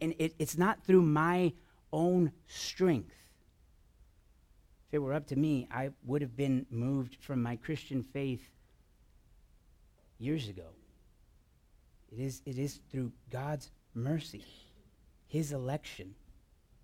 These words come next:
his grace, but, but the idea must exist in the Christian, "I'm not moving." The adversary can throw whatever he's gonna throw my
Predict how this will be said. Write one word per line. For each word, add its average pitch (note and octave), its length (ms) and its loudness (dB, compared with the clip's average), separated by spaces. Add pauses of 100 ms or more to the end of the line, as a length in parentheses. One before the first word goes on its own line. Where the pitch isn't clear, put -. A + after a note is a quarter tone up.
(320)
his D3+ 280 -4
grace, C3 800 -6
but, A2+ 160 -4 (600)
but B2 120 -8
the C#3+ 160 -4 (120)
idea C3 600 -2
must C3+ 380 0
exist G#2+ 640 -6
in D3+ 240 2
the A#2+ 80 -2
Christian, C3 600 -4
"I'm A2+ 180 -4
not C#3+ 220 -8 (240)
moving." B2 380 -8 (3250)
The A2+ 100 -4
adversary D#3+ 500 -2
can A#2+ 220 -2 (120)
throw E3 260 0
whatever D#3+ 680 -2
he's E3 280 -2
gonna D#3+ 260 0 (120)
throw F3 400 2
my D3+ 460 0